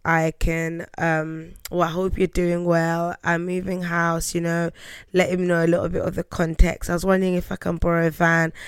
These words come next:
You know, I've got fully comp insurance, and I was just wondering if I could, like, or maybe you can insure me on the company insurance for a day, or maybe,"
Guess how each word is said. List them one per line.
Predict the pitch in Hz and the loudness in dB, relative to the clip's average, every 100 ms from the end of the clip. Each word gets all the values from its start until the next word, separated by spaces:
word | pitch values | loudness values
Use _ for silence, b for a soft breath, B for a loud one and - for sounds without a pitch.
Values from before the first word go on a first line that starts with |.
| B B - | B B -2
You | 175 | 0
know, | 175 - | 2 0
I've | 175 - | 0 0
got | - - | -4 -6
fully | - 175 170 | -2 0 0
comp | - 165 170 - | -2 -4 -2 -4
insurance, | 180 - 180 175 175 175 175 180 | -4 -2 2 4 4 4 0 -2
and | 180 175 | -4 -2
I | |
was | 170 | -2
just | 175 - | -4 -4
wondering | 180 175 175 175 175 175 | -2 -2 -2 -2 -2 -2
if | 165 165 | -4 -2
I | 170 | -4
could, | - 180 175 | -2 -2 0
like, | 175 - B B B - | 0 -4 B B B 0
or | 180 | 2
maybe | 180 180 | 2 0
you | 180 | -2
can | - 165 | -2 -4
insure | 165 - 180 175 | -4 -2 2 2
me | 175 | 0
on | 170 | -4
the | 170 | -4
company | - 175 175 170 | -2 -2 0 -2
insurance | 165 - 180 170 170 - | -4 0 2 2 -2 -2
for | 175 | 2
a | 170 | 2
day, | 165 208 170 170 175 | 2 4 6 6 4
or | 175 165 | 4 2
maybe," | 175 180 | -2 -2